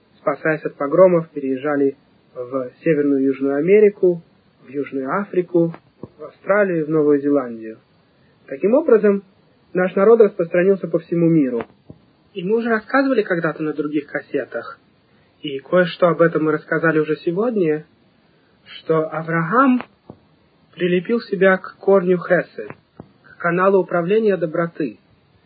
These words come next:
И первый из его сыновей, Ишмаэль, тоже был со стороны Хесед, но с нечистой стороны. Потому что любую сферу, любой канал можно использовать в хорошую сторону и в плохую. И у Ишмаэлим обычно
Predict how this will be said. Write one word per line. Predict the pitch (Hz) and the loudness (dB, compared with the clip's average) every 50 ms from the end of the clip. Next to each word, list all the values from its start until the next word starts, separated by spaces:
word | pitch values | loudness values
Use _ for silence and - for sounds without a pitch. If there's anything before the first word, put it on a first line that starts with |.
| _ _ _ _ _ _ _ _ _ _ _ _ | _ _ _ _ _ _ _ _ _ _ _ _
И | - 175 170 160 151 156 - _ _ | -8 -4 -4 -4 -4 -6 -12 _ _
первый | - 196 202 208 208 190 180 170 | 0 4 4 4 4 4 0 0
из | 160 | 0
его | 170 170 175 | 0 0 0
сыновей, | 165 170 - 175 180 190 196 240 269 285 247 185 | 0 -2 -4 -4 -4 -4 -2 -2 -2 -2 -2 -2
Ишмаэль, | 165 - - 170 160 160 190 226 262 254 240 233 - - - _ _ _ _ - - _ _ _ _ _ _ _ _ _ - | -4 -6 -6 -6 -4 -4 -2 -2 -2 -4 -6 -8 -12 -18 -20 _ _ _ _ -20 -20 _ _ _ _ _ _ _ _ _ -2
тоже | - 240 262 - 247 | -2 0 0 0 -2
был | 190 180 175 | -2 -2 -2
со | 165 - 165 | -4 -4 -10
стороны | - - 156 147 147 147 | -6 -4 -4 -2 -2 -4
Хесед, | 143 - - 147 - - - 117 110 - _ _ _ _ | -4 -4 -6 -8 -8 -8 -14 -18 -18 -18 _ _ _ _
но | - 170 175 | -6 -6 -4
с | 170 - | -4 -2
нечистой | 208 202 202 - 214 208 - 156 143 | -2 -2 -2 -2 -4 -4 -4 -6 -8
стороны. | - - 139 123 120 120 117 110 110 - - - _ _ _ - | -8 -8 -10 -10 -10 -10 -10 -14 -14 -18 -20 -20 _ _ _ -20
Потому | - - - 156 160 170 | -20 -18 -16 -16 -16 -14
что | 165 - | -10 -6
любую | 180 185 180 175 202 202 | -6 -4 0 4 4 4
сферу, | 202 - - - 285 285 220 | 2 0 -6 -4 -2 0 0
любой | 180 165 160 180 185 | 0 0 0 -2 -4
канал | 185 - 185 190 208 240 254 214 | -4 -2 -2 -2 0 0 0 0
можно | 185 190 185 190 | 0 0 2 0
использовать | 190 170 - - 185 175 170 175 165 170 170 165 | 0 0 0 0 0 0 0 0 0 0 -2 -4
в | - - | -6 -10
хорошую | - - 180 208 247 262 - 202 | -4 -2 0 2 0 0 -2 -4
сторону | 175 - - 175 165 165 165 165 | -6 -2 -2 0 0 2 2 0
и | 170 | 0
в | 165 - | -2 -4
плохую. | - 180 180 175 - - 170 143 117 110 107 _ _ _ _ _ _ _ _ _ _ _ _ _ _ _ _ _ _ | -6 -6 -6 -6 -4 -4 -2 -2 -4 -4 -8 _ _ _ _ _ _ _ _ _ _ _ _ _ _ _ _ _ _
И | - 156 156 147 143 147 - - | -10 -8 -8 -8 -10 -10 -12 -12
у | 151 156 | -8 -8
Ишмаэлим | 156 151 - - 175 175 175 180 190 226 277 302 277 | -8 -6 -6 -4 -2 0 2 2 2 2 2 2 2
обычно | 202 175 170 202 220 - - - 202 190 185 - | 2 2 2 0 0 0 -2 -2 0 0 -2 -4